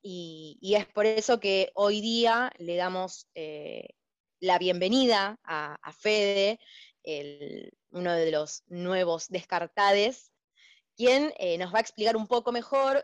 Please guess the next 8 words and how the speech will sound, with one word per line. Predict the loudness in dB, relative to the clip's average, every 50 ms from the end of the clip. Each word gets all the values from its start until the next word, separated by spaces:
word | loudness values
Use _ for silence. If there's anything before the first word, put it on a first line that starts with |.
| -4
sobre | _ -12 -6 -4 -2 -2 -2 -2 -2 -2 -2 0 0 0 0 -2
el | -4 -6
fallo | -6 -8 -8 -6 -8 -8
Mendoza | -6 -6 -6 -4 -4 -4 -4 -4 -4 -4 -2 -2 -4 -6 -8
y | -14 -14 -10 -8 -8 -8 -8 -10 -12
las | -10 -10 -10 -10 -8
luchas | -10 -8 -8 -6 -6 -6
vecinales | -6 -6 -8 -6 -4 -2 0 2 2 0 0 -2